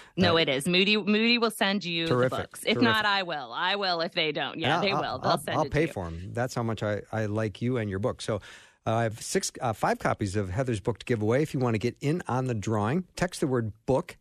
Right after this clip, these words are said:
Speaker 2: to eight seven seven, nine three three, two four eight four. Doctor Heather Holloman is my guest.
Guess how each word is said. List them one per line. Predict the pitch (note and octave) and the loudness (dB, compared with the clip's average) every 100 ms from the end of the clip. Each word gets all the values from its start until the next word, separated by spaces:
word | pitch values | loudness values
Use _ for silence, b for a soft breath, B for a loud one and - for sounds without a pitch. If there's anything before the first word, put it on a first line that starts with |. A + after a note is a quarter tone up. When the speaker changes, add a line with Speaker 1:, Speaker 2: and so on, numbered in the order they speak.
| _ | _
Speaker 2:
to | G#2+ A2 | -6 -2
eight | B2 | -2
seven | - A#2 G#2 G2+ | 0 0 0 -2
seven, | - B2+ A3 | -2 0 0
nine | C3 G2+ G#2 | 0 2 0
three | - - A#2 | -2 0 0
three, | G2+ - C3 G3+ - B B B B - | 0 0 2 2 -2 B B B B -2
two | F#3 | 0
four | F#3+ - C#3+ C3+ - | 0 2 2 2 -2
eight | C#3 - | -2 -2
four. | G#2+ G#2 C3 b b b b | 0 0 -2 b b b b
Doctor | G#2+ A2 G2+ | -2 0 0
Heather | A#2+ A2+ | 2 2
Holloman | F#2+ A#2+ A#2 G2 | 2 0 2 0
is | F2+ | -2
my | G2 | -2
guest. | G2 A#2 A2+ _ | 0 0 -2 _